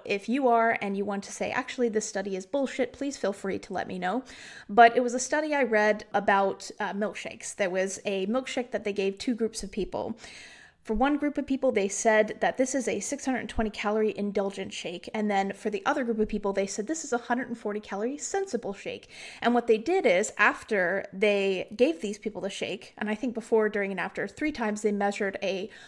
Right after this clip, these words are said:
hunger hormone called ghrelin, which is supposed to, you know, make you feel hungry. And they noticed that for the people who consumed the shake that they were told was indulgent, it was the same shake, by the way, if that wasn't already obvious.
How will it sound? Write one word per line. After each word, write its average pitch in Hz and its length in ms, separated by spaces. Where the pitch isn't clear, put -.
hunger 311 320
hormone 208 460
called 202 380
ghrelin, 185 460
which 202 240
is 202 100
supposed 202 300
to, 196 300
you 240 120
know, 180 80
make 208 280
you 220 80
feel 330 180
hungry. 320 400
And 277 160
they 294 140
noticed 277 560
that - 300
for 240 100
the 240 100
people 294 360
who 240 500
consumed 247 640
the 214 100
shake 208 300
that 202 160
they 202 80
were 196 160
told 208 320
was 208 160
indulgent, 196 420
it 277 60
was 294 160
the 262 80
same 208 240
shake, 185 280
by 160 140
the - 80
way, - 180
if - 100
that 196 140
wasn't 196 220
already 185 300
obvious. 202 420